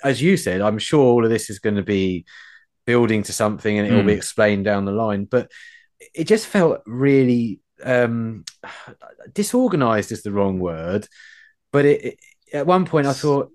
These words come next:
Speaker 1: it
Speaker 2: at
Speaker 1: was gonna
Speaker 2: some
Speaker 1: fall
Speaker 2: points
Speaker 1: into
Speaker 2: it was unnecessary, really.
Speaker 1: Yeah.
Speaker 2: Yeah.
Speaker 1: And it really felt like at one point it was gonna turn into the, do you remember in season one everyone sort of said, "Oh, it was mission of the week, you know, go
Speaker 2: Mm.
Speaker 1: here, get
Speaker 2: Yeah.
Speaker 1: object A." And then in
Speaker 2: Yes.
Speaker 1: the next episode you had object A, but you needed object B.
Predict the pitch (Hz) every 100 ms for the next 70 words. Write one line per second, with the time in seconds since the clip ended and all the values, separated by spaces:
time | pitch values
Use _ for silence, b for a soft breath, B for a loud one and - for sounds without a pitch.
0 | - 143 143 - 147 110 151 139 135 127
1 | 104 113 127 123 143 - 101 - 95 98
2 | 113 117 160 143 131 B B 127 110 160
3 | 160 220 214 - 185 147 - 127 143 151
4 | - 110 110 123 139 127 - 135 127 127
5 | - 120 113 120 - - 180 170 170 165
6 | 160 147 147 135 123 120 117 113 - -
7 | 98 113 113 113 98 98 110 110 - 107
8 | 101 101 104 101 92 - 98 92 92 B
9 | B - 123 98 127 135 104 - B -
10 | 117 98 - 127 107 110 98 - - 117
11 | 107 95 90 B B B 104 110 107 110
12 | 110 110 117 - 120 - - 104 95 92
13 | 104 98 117 123 110 110 - - 120 110
14 | 95 101 104 113 101 107 - 107 - 117
15 | 107